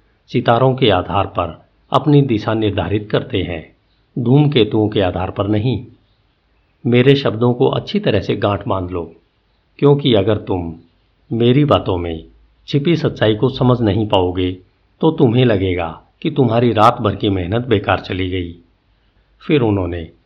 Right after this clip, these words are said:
अपनी मोटी भुहों के नीचे से मुझ पर तीखी निगाह डाली। इसके बाद वे धीमे परंतु सशक्त लहजे में बोले, "मैं दौलत की राह पर तब पहुंचा जब मैंने यह फैसला किया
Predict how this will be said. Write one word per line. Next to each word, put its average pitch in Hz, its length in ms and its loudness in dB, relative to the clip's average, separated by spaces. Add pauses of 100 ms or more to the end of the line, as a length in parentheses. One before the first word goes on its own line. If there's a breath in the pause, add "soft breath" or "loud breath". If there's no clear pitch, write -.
(160)
अपनी 170 260 2
मोटी 117 360 2
भुहों 104 320 0
के 107 140 -2
नीचे 92 340 -2
से 85 320 -10 (440)
मुझ 139 220 0
पर 127 160 2
तीखी 131 380 0
निगाह 101 280 2
डाली। 87 400 -4 (460)
इसके 143 300 0
बाद 90 300 0
वे 92 300 -4 (340)
धीमे 123 380 2
परंतु 98 400 -4
सशक्त 143 460 -4
लहजे 101 340 -2
में 113 180 0
बोले, 92 380 -4 (1120)
"मैं 107 240 0
दौलत 110 340 0
की 127 120 2
राह 95 240 0
पर - 400 -6 (240)
तब 147 220 2
पहुंचा 104 600 -2 (300)
जब 139 140 4
मैंने 110 300 2
यह 104 260 2
फैसला 107 440 -2
किया 85 420 -8